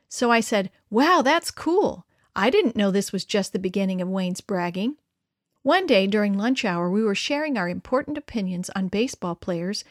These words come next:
girls, and Pop-Tarts when we stumbled onto the fact that we both had grandparents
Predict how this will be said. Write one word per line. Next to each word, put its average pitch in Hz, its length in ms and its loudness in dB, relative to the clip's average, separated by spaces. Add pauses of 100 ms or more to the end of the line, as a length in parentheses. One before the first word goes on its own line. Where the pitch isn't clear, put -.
(180)
girls, 196 460 0
and 185 200 -4
Pop-Tarts - 640 -6 (220)
when 240 160 6
we 233 100 6
stumbled 277 460 0
onto 247 180 -2
the 269 120 0
fact 180 500 -4
that 220 140 2
we 220 100 0
both 208 320 -2
had 220 300 -6
grandparents 196 760 -6